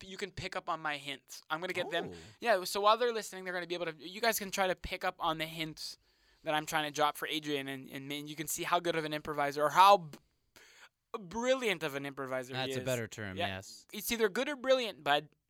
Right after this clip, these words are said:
Speaker 1: Can't get any worse.
Speaker 2: Hey, I'm not, I'm okay with both of those.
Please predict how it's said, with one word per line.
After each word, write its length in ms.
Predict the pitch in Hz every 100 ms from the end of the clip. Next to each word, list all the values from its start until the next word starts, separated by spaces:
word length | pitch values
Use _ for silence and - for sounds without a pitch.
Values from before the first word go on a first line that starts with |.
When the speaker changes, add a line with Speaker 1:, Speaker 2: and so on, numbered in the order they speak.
| _
Speaker 1:
Can't 240 | - 190 202
get 160 | 208
any 420 | 202 202 208 202 196
worse. 260 | 196 214
Speaker 2:
Hey, 120 | 202 139 - - _ -
I'm 120 | 117
not, 160 | 131 -
I'm 120 | 147
okay 180 | 175 175
with 240 | 135 107
both 240 | 127 127 92
of 80 |
those. 440 | 90 76 76 127